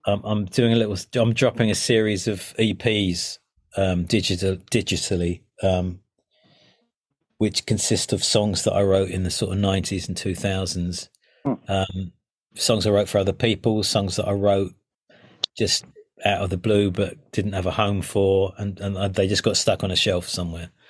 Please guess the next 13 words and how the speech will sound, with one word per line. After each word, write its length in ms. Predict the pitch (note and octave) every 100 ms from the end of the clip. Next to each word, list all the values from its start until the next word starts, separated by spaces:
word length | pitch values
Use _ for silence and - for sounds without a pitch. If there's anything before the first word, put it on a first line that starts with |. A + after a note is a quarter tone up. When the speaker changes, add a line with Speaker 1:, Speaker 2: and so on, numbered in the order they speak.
| - - - - - _ _
Speaker 1:
So 200 | - A#2+
I, 300 | G#2+ A#2+ A2+
I 20 |
went, 340 | A#2 C3+ C3 -
I, 140 | A#2+ A#2+
I 120 | A2
found 280 | - A#2+ A2+
some 180 | A#2
old 260 | G#2+ G2+ F#2
sort 260 | - F#2+ F2+
of 60 | - _ _ _ _ _ - G2+
dat 280 | A#2 A2+ -
tapes, 500 | - E2+ E2 - -